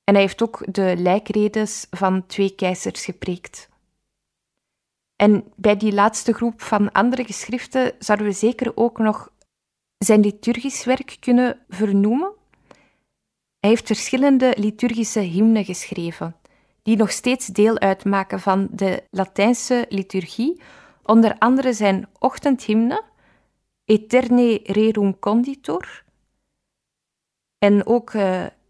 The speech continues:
het eerste overgeleverde kerstlied, Veni Redemptor Gentium.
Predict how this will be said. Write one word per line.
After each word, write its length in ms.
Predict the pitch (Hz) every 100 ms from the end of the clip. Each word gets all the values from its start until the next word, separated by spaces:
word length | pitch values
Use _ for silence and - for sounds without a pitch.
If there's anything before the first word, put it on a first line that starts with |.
| _ _ _ _ _ _ _
het 220 | 196 -
eerste 380 | 208 - - -
overgeleverde 800 | 226 226 220 208 208 196 180
kerstlied, 760 | 180 - 254 - - 262 277 - - _
Veni 580 | _ 185 214 247 254 240 -
Redemptor 720 | 202 180 196 214 220 214 -
Gentium. 840 | - - 185 185 - 170 165 170